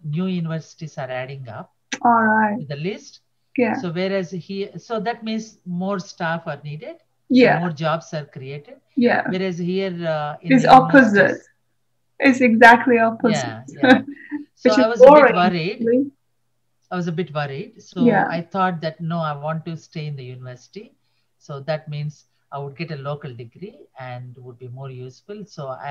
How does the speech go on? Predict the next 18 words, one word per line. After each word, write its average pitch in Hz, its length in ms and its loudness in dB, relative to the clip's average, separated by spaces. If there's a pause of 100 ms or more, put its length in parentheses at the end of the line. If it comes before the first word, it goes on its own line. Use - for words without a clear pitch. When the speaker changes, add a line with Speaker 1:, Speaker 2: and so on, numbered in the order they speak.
(160)
Speaker 1:
have 131 140 -12
my 127 140 -14
ties 135 400 -14
with 123 80 -20
the 120 80 -20
university. 117 560 -12
Speaker 2:
Mm-hmm. 220 480 8 (380)
Speaker 1:
And 151 480 -10
by 160 140 -2
then, 202 200 -6
my 165 140 -4
husband 151 400 -10
is 143 120 -12
already 143 420 -12
in 127 100 -16
a 120 40 -18
full-time 123 500 -16
job, 113 320 -18